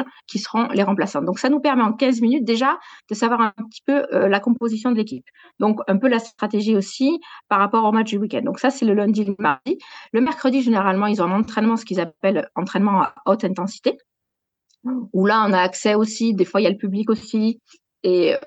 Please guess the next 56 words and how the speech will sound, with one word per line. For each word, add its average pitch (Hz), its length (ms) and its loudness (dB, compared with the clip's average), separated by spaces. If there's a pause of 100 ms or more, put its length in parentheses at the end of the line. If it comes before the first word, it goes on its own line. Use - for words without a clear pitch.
euh, 151 200 2
là, 190 320 2
euh, 139 240 -2
ils 185 200 -2
jouent 190 200 2
vraiment 202 240 2
un 196 100 4
peu 190 100 -4
plus - 220 -10
au 180 60 -4
rugby, 185 280 -2
on 269 60 0
va 202 80 0
dire. 269 160 0 (600)
Euh, 170 200 2
donc, 165 200 -4
c'est 170 80 -4
un 185 40 -2
peu 175 120 -6
plus, - 320 -4
euh, 151 80 -4
fort. 226 240 -2
Donc 196 180 -2
là, 240 60 2
il 254 60 -2
faut 220 120 -6
vraiment 208 300 0
qu'on 214 160 0
se... 190 560 0
Nous, 233 100 2
on 254 220 2 (120)
y 240 100 -4
va 277 260 2 (440)
avec 190 280 0
l'idée, 214 320 0
bon, 190 80 2
déjà, 190 240 0
de 180 160 -4 (140)
confirmer 208 680 -2
la 170 140 0
composition 175 720 -4
qu'on 170 160 -2
a 165 80 2
vue 175 140 0
les 175 200 2
autres 156 200 -4
jours. - 260 -2 (160)
Donc, 170 160 0
les 175 60 4
chasubles, 190 420 2
est-ce - 140 0
que 170 60 -2
c'est - 140 -10
toujours 180 220 -2
les 165 80 0
bonnes ? 233 440 0